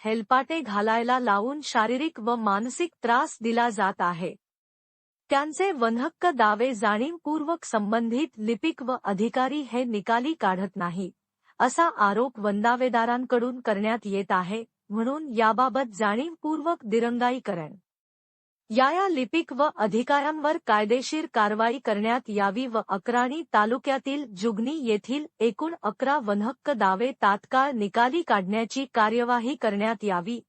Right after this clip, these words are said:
हीच नम्र विनंती, अन्यथा संघटनेकडून तीव्र आंदोलन छेडण्यात येईल, याची नोंद घ्यावी, असा आंदोलनाचा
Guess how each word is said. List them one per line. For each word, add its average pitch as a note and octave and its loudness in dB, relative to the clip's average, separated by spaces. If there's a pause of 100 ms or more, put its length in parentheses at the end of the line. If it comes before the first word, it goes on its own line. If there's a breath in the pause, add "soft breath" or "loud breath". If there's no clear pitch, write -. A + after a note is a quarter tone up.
(220)
हीच D#4 -2
नम्र A#3+ 0
विनंती, B3+ -2 (180)
अन्यथा A#3+ 0
संघटनेकडून C#4 -2
तीव्र D4+ -2 (100)
आंदोलन A#3+ 0
छेडण्यात G#3 -2
येईल, G3 -4 (380)
याची A#3+ 0
नोंद B3 -2
घ्यावी, A#3 -2 (160)
असा A3 0 (140)
आंदोलनाचा A#3+ 0